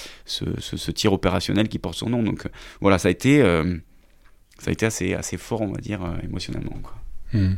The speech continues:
Speaker 2: Et ensuite, euh, bah, on imagine que ça a été un peu compliqué d'attendre.
Speaker 1: Alors après, c'est, c'est un peu bizarre,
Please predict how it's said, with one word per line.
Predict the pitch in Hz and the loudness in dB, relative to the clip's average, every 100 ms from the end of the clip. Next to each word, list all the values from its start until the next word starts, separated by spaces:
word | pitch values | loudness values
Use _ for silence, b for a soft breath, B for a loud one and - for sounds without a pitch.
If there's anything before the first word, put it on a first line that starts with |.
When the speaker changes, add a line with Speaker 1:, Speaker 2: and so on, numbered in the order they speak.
| 98 - - B B B B - | -2 -6 -4 B B B B 4
Speaker 2:
Et | |
ensuite, | 98 98 - 156 - 107 | 6 6 6 6 4 4
euh, | 92 90 87 90 92 95 101 | 6 6 6 4 2 0 2
bah, | 87 90 | 2 4
on | 90 92 | 4 4
imagine | 92 92 | 4 4
que | 98 | 2
ça | - | 0
a | |
été | 92 92 | 0 2
un | 90 | 2
peu | 95 | 2
compliqué | - 101 131 | 0 4 6
d'attendre. | 120 135 151 127 - - B B B B | 6 2 0 0 -4 -6 B B B B
Speaker 1:
Alors | - | 10
après, | 131 196 | 10 8
c'est, | 185 113 | 2 2
c'est | 113 | 4
un | 110 | 2
peu | 117 | 2
bizarre, | 107 113 92 | 2 2 2